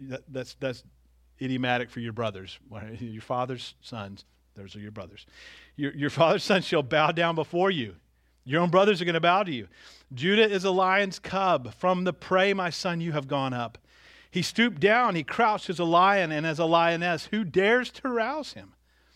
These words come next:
The scepter," that's a king's scepter,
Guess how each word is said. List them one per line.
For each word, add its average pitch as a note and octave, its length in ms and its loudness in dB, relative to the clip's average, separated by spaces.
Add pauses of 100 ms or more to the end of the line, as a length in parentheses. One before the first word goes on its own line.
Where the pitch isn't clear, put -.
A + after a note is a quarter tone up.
(420)
The C#3+ 100 -2
scepter," F#3+ 1000 -2 (120)
that's A#2 240 -16
a C3 100 -10 (280)
king's E3 500 -8
scepter, B2 460 -10